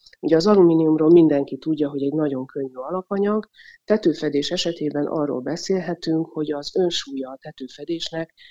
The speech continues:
négyzetméterenként nem haladja meg a kettő egész hat tized kilogrammot. Ez azt jelenti, hogy a hagyományos tetőfedő anyagok, ö, önsúlyának csak a töredéke terheli az épület szerkezetet.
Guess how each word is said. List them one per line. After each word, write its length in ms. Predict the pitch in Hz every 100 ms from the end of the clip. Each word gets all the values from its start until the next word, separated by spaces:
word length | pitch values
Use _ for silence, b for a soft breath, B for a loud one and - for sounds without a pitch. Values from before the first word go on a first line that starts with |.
| B -
négyzetméterenként 1300 | 170 165 143 139 156 156 170 175 180 180 175 175
nem 220 | 180 160 147
haladja 420 | 139 135 135 135
meg 160 | 143
a 60 | 139
kettő 360 | 147 139 - 135
egész 260 | 131 139
hat 240 | - 139 _
tized 320 | 135 135 131
kilogrammot. 800 | - 127 120 - 123 131 165 - _ _ _ _ _
Ez 140 | - 175
azt 240 | 196 -
jelenti, 340 | 170 175 170
hogy 120 | 165 160
a 80 |
hagyományos 600 | 160 202 156 139 135 139
tetőfedő 520 | - 151 135 - 131 135
anyagok, 500 | 147 147 143 143 -
ö, 300 | 87 139 143
önsúlyának 880 | - 156 - 143 135 139 143 160 -
csak 220 | - 156
a 60 | 160
töredéke 840 | - 131 127 131 127 - 131 147 -
terheli 520 | 147 135 135 131 131
az 140 | 131
épület 380 | 139 - 123 123
szerkezetet. 720 | - 123 - 120 - _ -